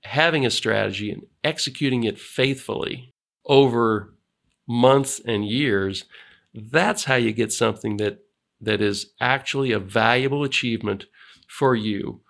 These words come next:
uh, whether it's something in your personal life, whether it's something in a weight loss goal, or whether it's whatever you set up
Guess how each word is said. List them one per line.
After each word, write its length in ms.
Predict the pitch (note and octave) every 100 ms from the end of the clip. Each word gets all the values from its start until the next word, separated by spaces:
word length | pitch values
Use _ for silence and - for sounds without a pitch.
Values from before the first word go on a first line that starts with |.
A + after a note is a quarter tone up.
| _ _ _
uh, 160 | A2 G#2
whether 260 | A2 A#2
it's 140 | A2+ A2
something 320 | C3 B2+ A2+
in 80 | G#2+
your 120 | G#2
personal 520 | G2+ - F3 - A2
life, 500 | G2+ G2 G#2 - - _ _ _
whether 280 | A#2+ A#2 A2+
it's 160 | G#2+
something 680 | - B2+ A#2+ A2+ G#2+ G#2+ G#2 - _ _ _ _ - -
in 220 | - A2+
a 60 | G#2+
weight 260 | G#2 D#3+ E3+
loss 280 | G2+ G2
goal, 500 | - G2 G2 A#2 C#3+ _ _ _
or 180 | - E3
whether 300 | E3 E3 E3
it's 200 | D#3+ -
whatever 440 | C#3 D3 D#3 F3+ G#3+
you 240 | F3+ E3
set 320 | - - A2
up 320 | G2+ G2+ -